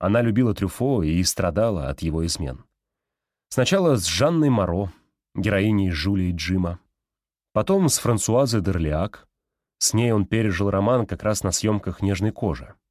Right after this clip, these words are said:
Более серьезные отношения сложились с ее сестрой Катрин Денев, сыгравшей роковую авантюристку в «Сирене с Миссисипи». Режиссер и актриса прожили вместе три года и болезненно расстались.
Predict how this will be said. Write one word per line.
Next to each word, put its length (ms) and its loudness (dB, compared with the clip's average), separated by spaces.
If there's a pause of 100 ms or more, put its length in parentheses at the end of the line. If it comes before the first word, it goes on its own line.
(640)
Более 300 0
серьезные 520 0
отношения 540 -4
сложились 560 -2
с 140 0
ее 180 0
сестрой 400 -4
Катрин 340 -2
Денев, 460 -2 (460)
сыгравшей 540 2
роковую 420 0
авантюристку 720 -2
в 80 -8
«Сирене 360 0
с 120 -4
Миссисипи». 640 -4 (1080)
Режиссер 460 2
и 40 4
актриса 440 0
прожили 400 0
вместе 400 0
три 160 -2
года 400 -4 (580)
и 200 -2
болезненно 640 -2
расстались. 680 -8